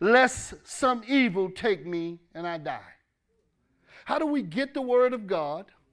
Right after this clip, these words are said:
We all say that the word of God is good,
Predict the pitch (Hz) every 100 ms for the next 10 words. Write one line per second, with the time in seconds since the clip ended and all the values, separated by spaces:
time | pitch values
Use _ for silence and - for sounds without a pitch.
0 | _ _ _ _ _ 196 262 254 285 285
1 | 247 - 233 202 190 190 214 202 175 202
2 | 196 175 151 226 320 233 320